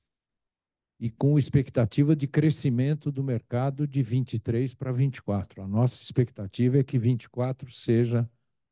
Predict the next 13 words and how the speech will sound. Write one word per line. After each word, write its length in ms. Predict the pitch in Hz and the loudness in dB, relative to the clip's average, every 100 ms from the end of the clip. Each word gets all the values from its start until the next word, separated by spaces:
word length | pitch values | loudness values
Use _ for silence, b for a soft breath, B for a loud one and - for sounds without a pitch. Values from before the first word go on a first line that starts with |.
| _ | _
um 160 | 104 110 | 0 2
ano 420 | 123 127 127 127 _ _ _ _ | 4 4 2 0 _ _ _ _
de 80 | 120 | -4
mais 440 | 107 127 170 185 | 0 2 4 4
lançamentos 1040 | 147 147 131 - 104 110 131 143 - 143 - | 4 4 0 0 -2 0 0 -2 -4 -6 -6
e 100 | 127 | -2
mais 480 | 120 120 151 170 127 | 0 2 2 4 2
vendas 560 | 107 123 139 135 147 131 | 2 2 4 2 0 0
na 140 | 139 | -4
cidade 400 | 131 135 123 123 | -6 -6 -2 -2
de 60 | - | -4
São 200 | 120 104 | -6 -4
Paulo, 320 | 90 - | -4 -8